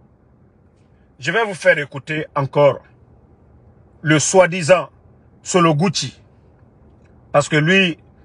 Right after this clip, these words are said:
ce n'est plus un imam, ce n'est plus un érudit, c'est un politicien.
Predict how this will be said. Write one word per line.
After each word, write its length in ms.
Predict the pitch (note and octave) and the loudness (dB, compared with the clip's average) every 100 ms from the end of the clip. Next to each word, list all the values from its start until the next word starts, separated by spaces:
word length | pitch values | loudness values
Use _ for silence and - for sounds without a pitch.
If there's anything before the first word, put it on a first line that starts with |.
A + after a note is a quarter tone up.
| _ | _
ce 140 | - | -4
n'est 140 | D#3+ D3+ | 0 0
plus 240 | F3 G3 | 2 4
un 100 | F#3 | 4
imam, 340 | D#3 D3+ E3 G3+ _ _ _ _ _ | 2 0 0 -2 _ _ _ _ _
ce 120 | - F#3 | -4 0
n'est 160 | D#3+ | 0
plus 240 | C#3+ F#3+ F#3+ | 0 2 2
un 80 | |
érudit, 460 | F3 D#3 C#3+ C#3 G3+ _ _ | 2 -2 -2 -4 -6 _ _
c'est 240 | - F#3 | -2 0
un 80 | G#3+ | 0
politicien. 640 | E3+ D#3 D3 D3 - D#3 | 0 -2 -2 -6 -6 -8